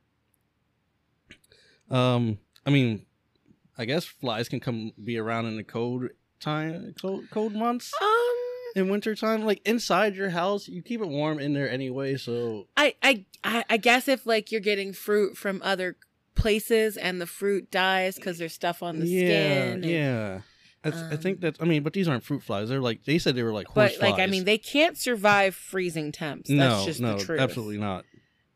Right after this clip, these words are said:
Speaker 2: And they don't hibernate either. Most of them don't.
Speaker 1: No.
Speaker 2: There are some hibernating fly species from other countries.
Speaker 1: So, next
Speaker 2: Wish them big old hornets
Speaker 1: Oh my
Speaker 2: would not
Speaker 1: God.
Speaker 2: come back.
Speaker 1: That would be great.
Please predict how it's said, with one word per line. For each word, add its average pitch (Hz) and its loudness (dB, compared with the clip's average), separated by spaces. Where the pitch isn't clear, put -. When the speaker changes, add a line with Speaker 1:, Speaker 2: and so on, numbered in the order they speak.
Speaker 2:
And 180 -2
they 190 4
don't 202 4
hibernate 170 2
either. 156 -2
Most 160 0
of - -12
them - -10
don't. - -14
Speaker 1:
No. 113 -4
Speaker 2:
There 175 0
are 165 2
some 156 -2
hibernating 143 -6
fly - -10
species - -12
from 147 -12
other 113 -10
countries. - -14
Speaker 1:
So, 202 4
next 233 4
Speaker 2:
Wish 190 -2
them 175 -2
big 165 -2
old 165 -6
hornets 160 -8
Speaker 1:
Oh 127 0
my 107 -2
Speaker 2:
would 98 -8
not 98 0
Speaker 1:
God. - -14
Speaker 2:
come 147 -8
back. 143 -12
Speaker 1:
That 120 2
would 123 0
be 113 0
great. 107 0